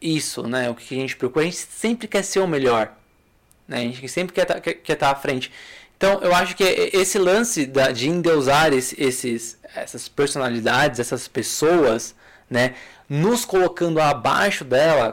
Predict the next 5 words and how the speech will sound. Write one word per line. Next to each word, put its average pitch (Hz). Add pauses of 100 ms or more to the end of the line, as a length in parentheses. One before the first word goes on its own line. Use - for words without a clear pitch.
(100)
como 143
se 143
presidente 139
estivesse 135
acima 147